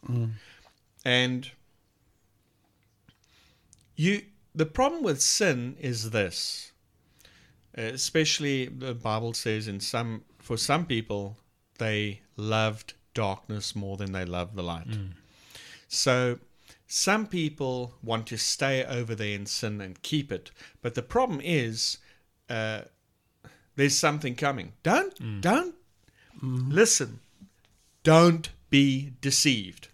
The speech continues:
Speaker 1: Yes.
Speaker 2: I know, I know of a guy that says, you know, he's been, he's a Christian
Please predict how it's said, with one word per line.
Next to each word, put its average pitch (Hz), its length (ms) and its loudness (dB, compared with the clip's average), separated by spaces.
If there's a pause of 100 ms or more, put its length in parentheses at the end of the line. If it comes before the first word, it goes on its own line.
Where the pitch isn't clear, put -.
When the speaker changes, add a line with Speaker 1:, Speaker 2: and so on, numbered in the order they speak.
(140)
Speaker 1:
Yes. - 760 -8 (600)
Speaker 2:
I 151 100 4
know, 160 380 6
I 147 140 2
know 165 180 4
of 147 80 2
a 143 60 2
guy 127 260 4
that 117 140 0
says, 117 320 0
you 120 60 -2
know, 120 220 -2 (260)
he's 131 260 -2
been, 123 280 0
he's 147 220 -2
a 151 40 -6
Christian 269 500 4